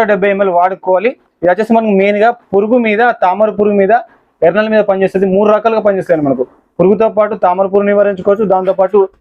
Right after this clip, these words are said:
ఎర్రనల్లి మీద కూడా పనిచేస్తాయి. కాబట్టి తక్కువ ఖర్చులో ఒక మంచి మందు చెప్పుకోవచ్చు. ఇది వచ్చేసి మనకు మార్కెట్లో కూడా రేటు చూసినట్లయితే మనకు వెయ్యి నుంచి పదకొండు వందల మధ్య ఉండే అవకాశం అయితే ఉంటుంది. మీ ఏరియాని బట్టి రేటు ఒక వంద రూపాయలు అటు ఇటు వ్య-, వ్యత్యాసంతో అమ్మడం అయితే జరుగుతుంది. కాబట్టి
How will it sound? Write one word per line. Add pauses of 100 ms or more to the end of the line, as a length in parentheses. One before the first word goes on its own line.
(280)
ఎర్రనల్లి
మీద
కూడా
పనిచేస్తాయి.
కాబట్టి (440)
తక్కువ
ఖర్చులో
ఒక
మంచి
మందు
చెప్పుకోవచ్చు. (320)
ఇది
వచ్చేసి
మనకు
మార్కెట్లో
కూడా
రేటు
చూసినట్లయితే
మనకు (500)
వెయ్యి
నుంచి (500)
పదకొండు
వందల
మధ్య
ఉండే
అవకాశం
అయితే
ఉంటుంది. (420)
మీ (140)
ఏరియాని
బట్టి (480)
రేటు
ఒక (100)
వంద
రూపాయలు
అటు
ఇటు (480)
వ్య-, (100)
వ్యత్యాసంతో (500)
అమ్మడం
అయితే
జరుగుతుంది.
కాబట్టి